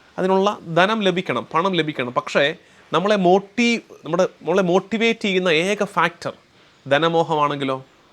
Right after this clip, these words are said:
അങ്ങനെയാണെങ്കിൽ അത് വീഴ്ചയുടെ ആരംഭമാണെന്ന് ലേഖനത്തിൽ പറഞ്ഞിരിക്കുകയാണ്. എന്തെന്നാൽ, പത്താമത്തെ വാക്യം, "എന്തെന്നാൽ ധനമോഹമാണ്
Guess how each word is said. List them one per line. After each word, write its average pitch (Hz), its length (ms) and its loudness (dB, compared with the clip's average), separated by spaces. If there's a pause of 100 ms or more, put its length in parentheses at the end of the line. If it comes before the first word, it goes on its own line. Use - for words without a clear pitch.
(160)
അങ്ങനെയാണെങ്കിൽ 131 680 -2
അത് 123 100 -2
വീഴ്ചയുടെ 135 680 0
ആരംഭമാണെന്ന് 117 1080 0
ലേഖനത്തിൽ 117 400 -2
പറഞ്ഞിരിക്കുകയാണ്. 110 680 -2 (260)
എന്തെന്നാൽ, 127 560 4 (600)
പത്താമത്തെ 147 460 2
വാക്യം, 123 360 2 (220)
"എന്തെന്നാൽ 123 800 2
ധനമോഹമാണ് 151 960 2